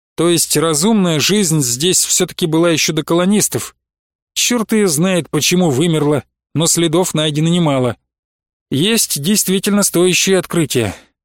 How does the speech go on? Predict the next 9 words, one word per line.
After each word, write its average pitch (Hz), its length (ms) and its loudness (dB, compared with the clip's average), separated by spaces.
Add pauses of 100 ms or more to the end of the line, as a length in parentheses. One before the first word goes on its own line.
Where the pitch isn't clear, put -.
(160)
И 147 100 2
вот 175 220 0
они-то 170 360 0
и 156 140 2
начали 175 460 0
привлекать 160 500 0
сюда 156 220 -2
всякую 165 460 0
нечисть. 165 600 0